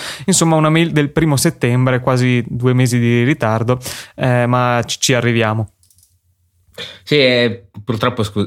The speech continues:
Speaker 2: eh, scusa Filippo, l'abbiamo letta soltanto, cioè la, <laughs> non è che l'abbiamo letta, <laughs> Alberto ha voluto metterla adesso perché noi, o io o Luca, non me la ricordo neanche io, non l'abbiamo messo nelle note, quindi scusaci per il ritardo, ma comunque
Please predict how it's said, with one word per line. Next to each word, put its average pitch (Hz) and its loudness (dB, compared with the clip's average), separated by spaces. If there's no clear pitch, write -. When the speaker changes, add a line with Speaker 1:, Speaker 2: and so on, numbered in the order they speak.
Speaker 2:
eh, 98 -2
scusa 98 -2
Filippo, 92 -2
l'abbiamo 101 2
letta 104 0
soltanto, 98 -2
cioè 95 -2
la, 95 -2
<laughs> 101 -6
non 123 2
è 139 2
che 139 0
l'abbiamo 110 2
letta, 107 0
<laughs> - -6
Alberto 151 0
ha 151 2
voluto 151 2
metterla 147 0
adesso 143 2
perché 135 0
noi, 135 2
o 143 2
io 160 4
o - 4
Luca, 160 2
non 156 2
me 143 0
la 139 2
ricordo 143 0
neanche 143 0
io, 131 2
non 131 2
l'abbiamo 127 2
messo 131 0
nelle 120 2
note, 98 -2
quindi 98 -2
scusaci 107 -2
per 107 0
il 104 0
ritardo, 113 0
ma 101 0
comunque 123 0